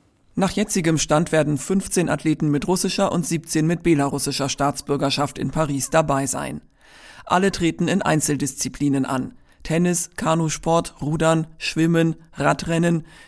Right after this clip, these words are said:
Gewichtheben, Schießen, Trampolinturnen, Taekwondo und Ringen.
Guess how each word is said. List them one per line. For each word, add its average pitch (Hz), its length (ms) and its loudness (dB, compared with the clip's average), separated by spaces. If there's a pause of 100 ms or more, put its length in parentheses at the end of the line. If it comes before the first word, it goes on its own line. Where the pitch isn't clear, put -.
Gewichtheben, 180 720 0
Schießen, 170 560 0 (140)
Trampolinturnen, 151 1040 2
Taekwondo 139 640 0
und 160 280 -2
Ringen. 131 380 0